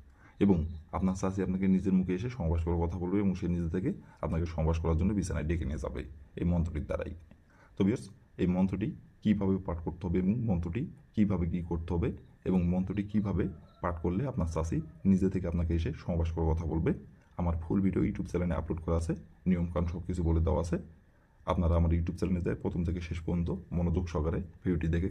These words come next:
কাজ করবেন, যে নিয়মকানুন বলে দেওয়া আছে সেই নিয়মকানুনগুলো করে করে মেনে কাজ করবেন, কাজের ফলাফল পেয়ে যাবেন। আর নিয়মকানুন যদি চুল পরিমাণে ভুল করেন,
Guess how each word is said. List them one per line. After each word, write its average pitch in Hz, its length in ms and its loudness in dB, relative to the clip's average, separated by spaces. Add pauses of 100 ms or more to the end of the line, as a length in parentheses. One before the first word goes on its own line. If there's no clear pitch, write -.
কাজ 82 180 -6
করবেন, 110 280 0
যে 95 140 0
নিয়মকানুন 85 380 2
বলে 85 140 4
দেওয়া 82 120 2
আছে 123 160 -4
সেই 90 140 0
নিয়মকানুনগুলো 82 540 0
করে 80 160 -4
করে 85 160 0
মেনে 82 200 2
কাজ 82 140 -4
করবেন, 120 240 -2
কাজের 78 240 -2
ফলাফল 78 320 -4
পেয়ে 78 180 -2
যাবেন। - 200 -8 (640)
আর 78 140 2
নিয়মকানুন 90 420 2
যদি 98 180 4
চুল 104 180 2
পরিমাণে 87 300 2
ভুল 90 140 -2
করেন, 139 140 0